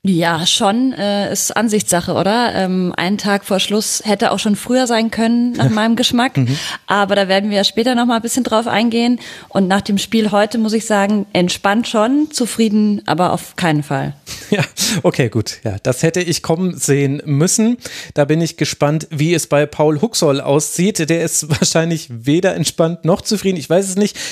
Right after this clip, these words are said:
Speaker 2: Er ist Fan von Arminia Bielefeld. Ihr kennt ihn ja hoffentlich auch schon aus dem Rasenfunk. Er war ja schon mal hier.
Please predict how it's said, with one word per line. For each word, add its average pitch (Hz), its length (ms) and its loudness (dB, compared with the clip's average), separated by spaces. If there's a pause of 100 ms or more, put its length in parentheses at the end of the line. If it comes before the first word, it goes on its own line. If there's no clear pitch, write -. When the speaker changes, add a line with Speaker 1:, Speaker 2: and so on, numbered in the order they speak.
(100)
Speaker 2:
Er 170 80 4
ist - 100 -2
Fan 160 180 2
von 160 180 0
Arminia 139 380 2
Bielefeld. 160 500 0
Ihr 131 100 0
kennt 214 280 0
ihn 131 140 0
ja 113 100 2
hoffentlich 113 380 0
auch 110 120 -2
schon - 160 -4
aus 107 160 -6
dem 107 140 -4
Rasenfunk. 104 480 -4
Er 110 140 -10
war 107 80 -4
ja 107 120 0
schon 110 160 -4
mal 107 140 0
hier. 185 240 0